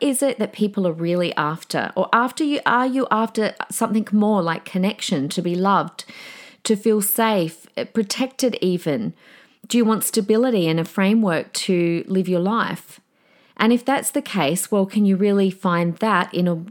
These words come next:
one-night fling or multiple flings? Do you wanna, or do you wanna build a life with someone?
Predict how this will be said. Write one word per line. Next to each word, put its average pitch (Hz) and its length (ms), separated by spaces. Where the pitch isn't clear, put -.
one-night 170 520
fling 180 380
or 147 160
multiple 170 560
flings? 180 640
Do 226 100
you 214 100
wanna, 196 400
or 196 100
do 202 140
you 208 140
wanna 185 160
build 175 200
a 170 40
life 165 340
with 208 160
someone? 156 520